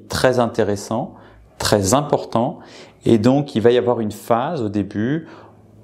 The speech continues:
où on va un peu vous tester, euh, au niveau de votre intégrité, de votre authenticité,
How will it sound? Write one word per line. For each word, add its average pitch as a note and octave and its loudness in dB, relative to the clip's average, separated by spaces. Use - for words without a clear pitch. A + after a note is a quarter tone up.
où G#3+ 2
on A2+ 4
va G#2 4
un G#2 0
peu G#2+ 2
vous G#2+ 2
tester, C3+ 0
euh, F#2 4
au F#2 0
niveau F#2+ 2
de G2 0
votre F#2 -2
intégrité, G#2 2
de F#2+ 0
votre F#2 -2
authenticité, G#2+ -2